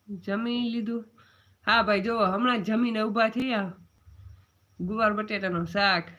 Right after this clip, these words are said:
ખાઈને હમણાં જ ઊભા થયા, પછી લાઈવ કરી છે સ્ટાર્ટ. હવે તમે જમી લીધું છે કિરણભાઈ? કહેજો અમને, હમણાં જ, હમણાં જ જમીને ઊભા થયા છે.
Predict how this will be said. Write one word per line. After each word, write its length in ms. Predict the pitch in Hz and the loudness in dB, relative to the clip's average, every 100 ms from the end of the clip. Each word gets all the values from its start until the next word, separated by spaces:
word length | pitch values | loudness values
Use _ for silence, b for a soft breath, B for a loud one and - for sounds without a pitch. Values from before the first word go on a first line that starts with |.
| B B - - | B B -20 -6
ખાઈને 340 | 202 196 180 | -4 -2 -4
હમણાં 280 | 165 202 202 | -4 -4 -4
જ 60 | 190 | -4
ઊભા 180 | 185 | -6
થયા, 400 | 180 - 135 165 85 - | -6 -6 -6 -8 -12 -14
પછી 200 | - 196 | -12 -8
લાઈવ 240 | 180 180 | -6 -6
કરી 260 | 180 202 196 | -6 -6 -6
છે 160 | 185 | -6
સ્ટાર્ટ. 440 | 180 - 214 202 170 - _ _ _ _ _ _ _ _ - | -8 -2 0 0 -4 -10 _ _ _ _ _ _ _ _ -10
હવે 80 | 175 | -4
તમે 280 | 202 220 | -2 -2
જમી 240 | 208 214 240 | -2 0 0
લીધું 260 | 240 226 | 0 -2
છે 140 | 214 214 | -4 -4
કિરણભાઈ? 480 | 208 214 208 202 196 | -4 -4 -2 -4 -4
કહેજો 300 | 214 214 202 | -6 -4 -4
અમને, 180 | 202 | -2
હમણાં 420 | 180 180 196 196 175 | -4 -4 -4 -6 -6
જ, 80 | |
હમણાં 560 | 180 180 180 180 196 190 | -4 -4 -4 -4 -4 -6
જ 80 | 170 | -4
જમીને 280 | 180 185 180 | -4 -4 -4
ઊભા 240 | 170 175 | -4 -4
થયા 300 | 170 180 165 | -4 -6 -6
છે. 220 | 160 170 | -6 -8